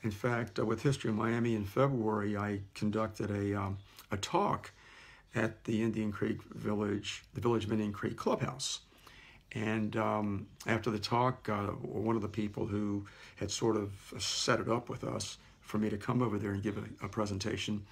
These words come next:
uh, she said, "Would you like to join us for dinner?" And I said, "Yes, I would, thank you." And we sat at a table, and she said, "Excuse me just a second, I want to say hello to my good friend at the next table." And it was Mary Ann Shula. So when she came back, I said, "Well, is Coach Shula there?" She says, "No, he's home tonight." And that's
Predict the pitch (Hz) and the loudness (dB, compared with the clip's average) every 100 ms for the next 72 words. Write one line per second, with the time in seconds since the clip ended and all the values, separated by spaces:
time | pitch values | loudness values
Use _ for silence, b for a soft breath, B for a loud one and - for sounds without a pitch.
0 | B B B B B - 98 - - - | B B B B B -6 0 2 2 4
1 | 110 107 110 104 104 104 113 127 170 147 | 2 2 0 0 -2 -2 2 4 4 2
2 | 139 - - - 123 - 143 113 147 135 | -4 -8 -10 -6 -4 -2 0 0 0 0
3 | 139 156 - - - 107 101 110 117 131 | -2 -4 -6 -8 -2 0 0 2 2 0
4 | 123 113 107 110 104 107 - - 277 202 | 0 0 0 -2 -4 -4 -4 -2 -2 -2
5 | 143 - 113 113 117 117 123 110 110 104 | -4 -4 -4 -2 -4 -2 0 2 0 -2
6 | B B - 110 110 113 117 107 104 101 | B B -6 0 2 2 2 0 0 -4
7 | 101 - 107 123 - B B B B B | -4 -4 -4 -4 -10 B B B B B
8 | B B - 117 107 120 113 110 107 98 | B B -2 0 2 4 4 4 0 2
9 | 165 156 113 98 120 113 110 - - 120 | 6 6 6 4 2 2 0 -2 0 2
10 | 107 131 135 110 - 113 101 110 104 - | 4 2 2 0 0 0 0 -2 -4 -8
11 | - - 123 - 175 220 - 127 - 135 | -8 -4 -4 -2 -2 0 0 -4 -6 -2
12 | 143 135 135 B B B B 131 123 139 | 0 0 -2 B B B B 0 4 4
13 | 127 120 101 110 - - 104 - | 4 2 -2 -4 -6 -4 -4 -6